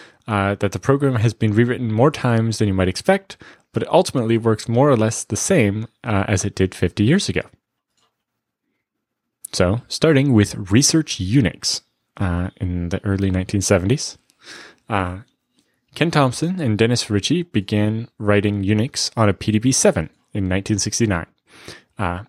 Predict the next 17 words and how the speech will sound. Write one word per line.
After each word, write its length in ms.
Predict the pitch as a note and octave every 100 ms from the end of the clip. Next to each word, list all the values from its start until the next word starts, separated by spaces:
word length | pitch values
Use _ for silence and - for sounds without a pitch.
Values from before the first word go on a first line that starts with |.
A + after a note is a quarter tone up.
| A2
before 460 | G#2 - A2 G#2+ G#2
there 120 | G2
was 180 | G2 -
even 260 | D#3 A2
a 80 | A2
C 180 | - G#2
programming 460 | - D#3 B2 F2+ F2
language. 440 | E2 E2 - - _ - - _
So 160 | - B2+
all 160 | C#3+ D#3
the 120 | D#3+
early 280 | D3 D3+ D#3+
Unix 280 | B2+ C3
software 480 | - G#2+ F#2 - G2
was 260 | G2+ F#2+ -
written 300 | G#2+ G#2 A2
in 380 | - G2 G2